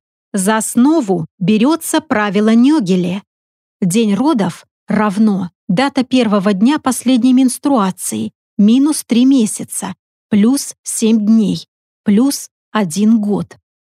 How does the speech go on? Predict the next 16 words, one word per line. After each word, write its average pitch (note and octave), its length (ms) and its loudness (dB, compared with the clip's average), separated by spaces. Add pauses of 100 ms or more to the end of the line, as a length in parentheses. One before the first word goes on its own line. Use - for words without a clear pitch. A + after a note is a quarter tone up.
(360)
Для G3+ 240 2
женщин, G#3 600 -2 (340)
у B3 80 -2
которых C4 480 -2
месячный C4+ 560 0
цикл B3+ 420 -2
короче A#3+ 520 -2
или A#3 260 0
длиннее G#3+ 560 2
двадцати G#3 460 -2
восьми G3+ 340 0
дней, B3+ 400 0 (360)
подходит C4+ 600 -2
другой C4 380 0
способ - 500 -6
вычислений, G#3+ 800 -4